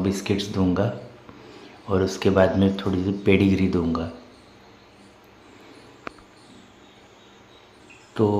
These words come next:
कोई लोग बोलते हैं कि दूध ब्रेड नहीं खिलाना चाहिए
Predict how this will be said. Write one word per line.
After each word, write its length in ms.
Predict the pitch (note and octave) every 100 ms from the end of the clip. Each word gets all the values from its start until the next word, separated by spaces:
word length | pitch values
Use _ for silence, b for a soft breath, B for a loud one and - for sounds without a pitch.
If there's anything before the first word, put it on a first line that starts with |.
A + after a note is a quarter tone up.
| G2+ G2+ -
कोई 220 | G#2+ A2
लोग 240 | A2+ A2 A2
बोलते 380 | A2+ A2 B2+
हैं 180 | G2+ F#2+ F#2+
कि 160 | A2 G#2 - - - - G2
दूध 320 | F#2+ G#2+ G2
ब्रेड 480 | G2 G#2 G2 - -
नहीं 180 | G#2+ A#2
खिलाना 440 | A2 G2 F#2 F2+ F2+
चाहिए 460 | - F2 E2+ F2+